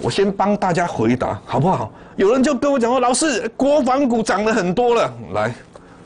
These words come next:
外资刚进场的时候，你是不是也讲精锐涨很多啊？结果呢，后面还涨这么一大截啊。甚至啊，我们讲台积电好不好？你最喜欢讲台积电，虽然我认为今年讲台积电没什么意义，因为呢，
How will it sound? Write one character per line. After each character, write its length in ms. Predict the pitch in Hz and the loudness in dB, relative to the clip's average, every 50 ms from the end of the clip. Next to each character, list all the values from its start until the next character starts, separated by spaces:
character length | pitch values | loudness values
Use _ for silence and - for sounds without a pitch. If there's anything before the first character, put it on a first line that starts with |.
| - - - - - | -20 -20 -20 -10 -4
外 220 | - 214 233 220 180 | -2 0 2 0 0
资 180 | - 196 202 | 0 -2 -2
刚 180 | 185 202 196 202 | 0 0 0 0
进 200 | 196 214 185 147 | 0 0 0 0
场 120 | 143 117 | 0 0
的 80 | 123 127 | 0 0
时 140 | 127 - 160 | 0 2 2
候， 80 | 147 | 2
你 100 | 127 120 | 2 2
是 120 | 120 - 160 | 0 0 0
不 80 | 151 | 0
是 120 | 147 165 151 | 0 0 0
也 80 | 139 | 0
讲 240 | 139 - 113 - 110 | 0 0 -2 -2 -2
精 200 | - - 151 156 | -2 -2 0 2
锐 160 | 170 151 123 | 2 2 2
涨 180 | - 110 120 135 | 2 0 0 0
很 160 | 127 117 101 | 0 0 0
多 200 | 104 117 110 110 | 0 0 0 0
啊？ 140 | 107 113 - - - - - - - - - - - - - - - | -2 -4 -8 -16 -20 -20 -20 -20 -20 -20 -20 -20 -20 -20 -20 -10 -4
结 160 | - 170 190 | 0 0 2
果 160 | 175 160 143 | 2 2 2
呢， 160 | 151 147 151 147 - - | 2 2 0 -2 -6 -10
后 260 | - - - 233 196 | -8 -4 0 0 2
面 180 | 180 202 175 147 | 2 2 2 2
还 80 | 156 | 0
涨 240 | 160 - 127 107 123 | 0 -2 -2 -2 -2
这 80 | 120 165 | 0 0
么 100 | 143 135 | 0 0
一 80 | 135 | 0
大 200 | 139 175 143 123 | 0 0 0 -2
截 240 | 117 - - 78 92 | -4 -6 -8 -10 -10
啊。 20 | - - - - - - - - - - - - - - - - | -12 -16 -20 -20 -20 -20 -20 -20 -20 -20 -18 -16 -16 -14 -10 -6
甚 340 | - - 370 370 269 233 | -2 0 0 2 2 2
至 260 | 226 - - 302 269 226 | 0 0 0 0 2 2
啊， 240 | 160 123 110 104 - - | 2 2 0 -2 -4 -4
我 80 | 165 | -2
们 100 | 208 254 | 0 0
讲 240 | 247 247 247 247 - | 2 2 0 -2 -2
台 240 | - - 190 226 262 | -2 -2 0 0 0
积 240 | 254 285 277 277 269 | 0 0 0 2 2
电 220 | 294 277 220 180 | 2 2 0 0
好 100 | 170 143 | 0 0
不 140 | 156 208 226 | 0 0 0
好？ 80 | 202 | 0
你 140 | 147 160 170 | 0 0 -2
最 120 | 165 254 240 | -2 -2 -2
喜 140 | 156 160 | 0 0
欢 100 | 185 220 | 0 0
讲 140 | 190 156 117 | 0 0 -2
台 160 | 117 135 135 | 0 0 0
积 100 | 139 156 | 0 0
电， 180 | 165 160 139 120 - - - | 0 0 0 0 -2 -8 -12
虽 160 | - - 262 | -6 -2 0
然 120 | 262 240 | 2 2
我 100 | 190 165 | 2 2
认 120 | 185 233 214 | 2 2 2
为 100 | 175 170 | 0 0
今 240 | 175 - - 240 240 | -2 -2 -2 0 0
年 260 | 208 156 160 165 160 | 0 0 -2 -2 -4
讲 220 | - - 147 131 131 | -4 -2 -2 0 0
台 140 | 143 151 | 0 0
积 120 | 160 160 185 | 0 0 0
电 140 | 185 180 139 | 0 2 2
没 100 | 151 160 | 2 0
什 120 | 143 123 | 2 2
么 120 | 110 120 127 | 2 0 0
意 120 | 160 156 | -2 -2
义， 220 | 147 147 131 110 - | -2 0 0 -2 0
因 140 | - 156 175 | 0 0 2
为 160 | 185 170 147 | 2 2 2
呢， 160 | 135 135 135 | 2 0 0